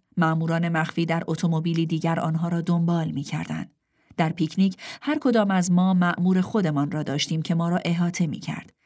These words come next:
گرد همایی‌ها را حسابی زیر نظر داشتند تا هر گونه حرکتی دال بر تهدید را تشخیص دهند. اگر هواداری زیادی هیجان زده شده و به ما نزدیک می‌شد، با ظرافت دخالت می‌کردند. خوشبختانه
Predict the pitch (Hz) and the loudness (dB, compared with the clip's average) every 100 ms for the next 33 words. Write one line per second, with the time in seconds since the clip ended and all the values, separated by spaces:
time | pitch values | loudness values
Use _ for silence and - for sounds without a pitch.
0 | - - - 180 170 165 170 165 165 165 | -20 -16 0 2 4 2 2 0 0 0
1 | 175 170 170 175 165 170 165 175 165 170 | 2 2 2 2 2 0 0 0 0 0
2 | 165 165 170 170 165 160 170 165 165 - | 0 0 0 0 0 -2 -2 -2 -4 -10
3 | - - 233 240 285 240 233 226 202 196 | -8 0 2 2 0 2 2 2 2 0
4 | 214 214 175 185 196 202 180 180 180 180 | 0 0 2 2 2 2 2 0 0 -2
5 | 160 180 170 175 175 180 180 - 180 - | -2 -2 -2 -2 -2 -2 -2 0 0 0
6 | - - - _ _ - - - 285 311 | -4 -8 -12 _ _ -18 -14 -2 0 0
7 | 320 269 247 240 254 254 214 202 196 202 | -2 -2 2 2 2 2 2 2 2 2
8 | 214 185 180 175 170 180 170 175 180 165 | 2 2 4 2 0 0 0 0 0 0
9 | 160 165 165 160 147 143 143 160 185 190 | 0 0 0 0 0 -2 0 -2 2 2
10 | 240 226 - - 208 208 196 220 220 247 | 2 0 -8 -4 0 2 2 2 0 -2
11 | 233 233 208 196 175 170 - - 151 - | -4 -2 0 0 0 -2 -10 -8 -6 -6
12 | - - _ _ _ - - 160 156 180 | -8 -14 _ _ _ -10 -2 0 0 0
13 | 165 180 | 0 0